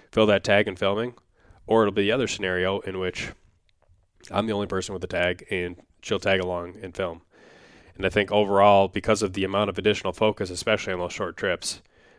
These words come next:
that should help us out. And I, I think that's definitely something to keep in mind if you are going on one of these types of hunts with, um, you know, a small group, that if you're gonna go together, try and make sure that you're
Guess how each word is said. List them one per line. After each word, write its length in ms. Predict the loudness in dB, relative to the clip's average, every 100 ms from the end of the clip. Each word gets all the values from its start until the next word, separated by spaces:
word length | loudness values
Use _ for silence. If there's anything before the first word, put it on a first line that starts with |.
| _
that 140 | -4 -2
should 140 | -2
help 220 | 0 0
us 160 | -2 -2
out. 200 | -2 -2
And 100 | -4
I, 40 | -8 -6
I 60 |
think 260 | -2 -2 -4 _ _ _
that's 300 | -2 -2 0
definitely 320 | 0 0 -2
something 460 | -2 -4 -2 -6 -8 _ _ -14
to 100 | -6
keep 220 | -2 0
in 80 | 0
mind 300 | 2 2 2
if 100 | -2
you 100 | 4
are 140 | 4
going 320 | 4 -2 -4 -4
on 160 | -4
one 160 | -6 -6
of 60 |
these 360 | -6 -6 -8 -10 -6
types 240 | -4 -4
of 80 | -4
hunts 280 | -4 -6 -6
with, 440 | -4 -2 -4 -12 _ _ _ _ -14
um, 340 | -8 -8 -8 -14 -12
you 80 | -8
know, 220 | -8 -8
a 40 |
small 300 | -6 -2 -2
group, 380 | -2 -4 -4 -12 _ _ _ _ _ _ _ _ _ _
that 200 | 2 2
if 200 | 0 -4
you're 120 | -4
gonna 240 | -2 -2 0
go 420 | 0 2 0 -2 -12 _
together, 580 | -6 2 2 2 0 -4 _ _
try 280 | -4 4 4
and 100 | 4
make 160 | 0 -4
sure 240 | -2 -2
that 200 | -2 -6
you're 400 | -4 -4 -4 -6